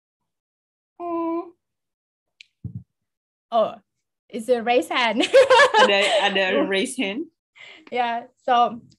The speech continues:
Speaker 1: jadi kalau ini, I say thumbs down. Why? Karena dia mulai dengan klise, ya. "I have always wanted to be a nurse because I want to help people." And then she's not explaining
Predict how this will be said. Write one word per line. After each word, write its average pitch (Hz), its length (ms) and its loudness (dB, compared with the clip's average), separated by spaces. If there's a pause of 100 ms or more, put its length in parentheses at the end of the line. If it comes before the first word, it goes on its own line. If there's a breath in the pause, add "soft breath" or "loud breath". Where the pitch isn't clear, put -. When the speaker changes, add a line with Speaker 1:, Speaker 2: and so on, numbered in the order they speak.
(180)
Speaker 1:
jadi 262 320 -8 (840)
kalau 269 260 2
ini, 277 400 0 (640)
I 226 80 -2
say 233 240 -8
thumbs 220 300 -10
down. 208 320 -12 (260)
Why? 220 400 0 (480 loud breath)
Karena 277 400 -2 (600)
dia 285 240 -2
mulai 277 340 -2
dengan 220 480 -8
klise, 240 540 -6
ya. 202 180 -6 (260)
"I 240 160 0
have 302 140 0
always 277 320 4
wanted 254 260 -4
to 262 60 -6
be 277 160 -4
a 226 80 -2
nurse 311 320 -4
because 240 240 -8
I 226 80 0
want 226 160 -2
to 220 80 -6
help 208 160 -10
people." - 400 -6 (580 loud breath)
And 254 160 2
then 381 240 4 (300)
she's 349 560 -2
not 311 340 4 (300)
explaining 285 800 0